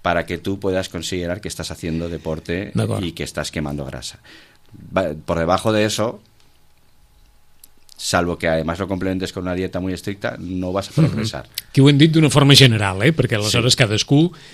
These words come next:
Speaker 2: però, mm, val la pena saber que no es poden agafar les xifres d'una forma, d'una forma abstracta i sense contextualitzar. Allò de que mires el rellotge i dius, "Mira, estic alt de pulsacions, no sé què". Tot ha de ser respecte a unes taules, respecte a uns barems, eh?
Speaker 1: Claro, es lo mismo que los pasos, ¿no? El, los, los,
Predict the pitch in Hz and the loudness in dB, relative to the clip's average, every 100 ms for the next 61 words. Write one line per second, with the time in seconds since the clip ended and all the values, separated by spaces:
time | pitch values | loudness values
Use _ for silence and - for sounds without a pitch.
0 | - - - - 131 147 170 - _ _ | -20 -20 -14 2 4 4 2 -4 _ _
1 | _ _ - 151 - 120 107 98 107 113 | _ _ -18 -10 -2 0 0 2 0 0
2 | 107 117 117 - 127 123 139 - - 117 | 2 2 4 4 4 4 2 -4 -4 -2
3 | 110 113 139 117 117 117 127 117 120 131 | 0 0 0 0 2 0 2 2 2 2
4 | 123 131 123 113 127 113 110 104 - _ | 4 4 4 0 0 0 -2 -2 -8 _
5 | _ 147 110 127 113 110 - - 120 - | _ -6 -2 -2 -2 -2 -4 2 0 2
6 | 127 143 139 127 123 104 123 113 117 - | 2 4 4 4 4 2 0 0 0 0
7 | 107 110 156 147 110 110 117 117 123 123 | -2 2 0 0 -4 -6 -4 -2 -2 -2
8 | 123 131 139 135 131 131 139 - 143 131 | -2 0 0 0 0 0 -2 0 2 2
9 | 131 120 139 - 117 143 147 139 120 127 | 0 -2 -2 -2 0 0 0 -4 -4 -2
10 | 139 143 - - - - - - 131 139 | -2 -4 -16 -20 -20 -20 -20 0 2 4
11 | 123 117 135 139 151 170 139 123 110 - | 4 4 6 4 4 -2 -4 -2 0 0
12 | 120 143 127 117 110 - 117 123 143 135 | 4 6 6 6 0 2 2 2 0 0
13 | 120 127 127 117 107 90 92 180 101 85 | 0 0 2 0 0 -6 0 2 2 0
14 | 82 92 104 107 98 87 - 92 - 62 | 0 0 0 0 0 -2 -2 -2 -2 -8
15 | 82 147 82 78 71 82 80 80 80 - | -8 -6 -6 -8 -8 -8 -8 -8 -8 -8
16 | - - | -12 -16